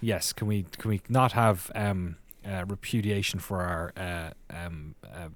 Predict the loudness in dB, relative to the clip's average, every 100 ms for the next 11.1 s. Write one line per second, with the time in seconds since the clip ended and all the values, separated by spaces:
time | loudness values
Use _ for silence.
0 | -18 -16 0 0 2 6 8 8 4 2
1 | -2 -4 -8 -12 -8 -4 -4 -4 -4 -4
2 | -6 -4 -4 -4 -8 -10 -10 -14 -16 -20
3 | -20 -20 -12 0 0 2 0 0 2 2
4 | 2 4 4 4 0 -2 0 2 2 2
5 | 0 0 0 -2 0 -2 -2 -4 2 4
6 | 4 0 0 -2 -4 -8 -12 -16 -16 -16
7 | -16 -16 -6 -2 -2 -2 -10 -16 -20 -4
8 | 0 2 2 0 0 0 0 -2 -8 -10
9 | -8 -6 -4 -4 -4 -6 -8 -8 -8 -2
10 | -2 -2 -4 -8 -6 -6 -8 -8 -8 -8